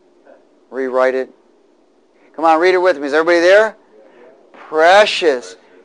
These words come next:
in the sight of the Lord is the death of his saints." Say it again.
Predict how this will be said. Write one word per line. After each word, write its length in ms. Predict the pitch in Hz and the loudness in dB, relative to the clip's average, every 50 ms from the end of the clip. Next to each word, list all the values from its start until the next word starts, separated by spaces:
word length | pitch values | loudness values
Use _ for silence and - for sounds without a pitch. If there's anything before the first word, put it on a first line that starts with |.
| _ _ - - | _ _ -18 -8
in 160 | - 160 160 156 | -8 -6 -6 -4
the 120 | 156 143 | -6 -6
sight 580 | - - - - - - 180 190 202 202 196 196 | -8 -10 -14 -4 0 2 4 4 4 2 2 -2
of 160 | - 170 151 135 | -4 -4 -2 -2
the 100 | 135 131 | -4 -6
Lord 680 | 131 131 147 156 170 175 175 175 170 165 160 151 - | -4 -2 0 2 4 6 6 6 4 2 0 -2 -8
is 200 | 156 139 120 101 | -8 -8 -8 -6
the 160 | - 139 127 | -6 -8 -8
death 420 | 113 107 110 156 160 170 175 175 175 - | -6 -4 0 2 4 4 4 2 0 -2
of 260 | 147 151 143 135 - | -2 0 0 -2 -2
his 240 | 151 147 139 127 - | -4 -4 -4 -4 -6
saints." 680 | - - - - 175 180 170 156 139 120 - - - _ | -14 -12 -4 -2 0 0 0 -2 -4 -8 -14 -20 -20 _
Say 300 | - - - 127 123 135 | -18 -12 -6 -4 -2 -2
it 60 | 135 | -2
again. 320 | 143 139 151 151 135 117 | 0 0 0 -2 -2 -6